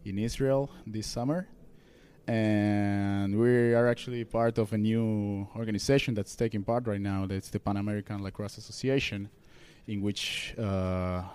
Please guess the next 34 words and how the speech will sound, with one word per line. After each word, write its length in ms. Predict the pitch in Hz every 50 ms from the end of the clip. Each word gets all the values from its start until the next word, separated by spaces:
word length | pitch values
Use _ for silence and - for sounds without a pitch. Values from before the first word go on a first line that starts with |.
| - - - - - - - - _ _ _ - - - - _ - - _ -
at 120 | - 107 101
least 240 | 107 113 113 - -
until 280 | 107 101 - 117 110 107
the 100 | 101 101
fall, 540 | - - 113 107 107 107 104 101 101 101 101
the, 340 | 95 101 98 95 95 95 95
the 80 | 92 98
next, 460 | 101 101 104 104 - - - - - - - - -
uh, 640 | 113 107 95 95 92 92 92 90 92 92 92 90
Global 340 | 90 92 101 104 101 104 98
Assembly, 460 | 95 - - 123 135 131 120 107 104
I 80 | 101 101
will 180 | 101 101 98
be 140 | 92 98 98 92
the 80 | 95
president 500 | - - 101 92 - - 101 95 95 90 95
of 80 | 90
that 180 | 101 95 95 95
organism, 720 | 95 95 - 98 98 101 98 92 92 - - 98 101 - - _ - - - - - - - - - - - - -
uh, 680 | - 98 95 92 90 90 90 87 87 90 90 92 92 90 92 95 - - - - - - -
moving 220 | 107 98 90 92 90
forward. 400 | - 110 117 113 101 98 95 -
So 200 | - - 95 92 - - - - - - - - - - - - - - - - -
it's 120 | 98 92
kind 160 | - 113 107
of 120 | 101 - -
a 100 | 101 92 -
huge 300 | - - - 131 120 113
step 380 | - - - - 120 113 104 101
for 200 | - - 110 101
us 240 | 98 95 95 - -
to 100 | - 95
be 220 | 95 98 98 95
involved 460 | 95 95 92 95 92 92 92 90 -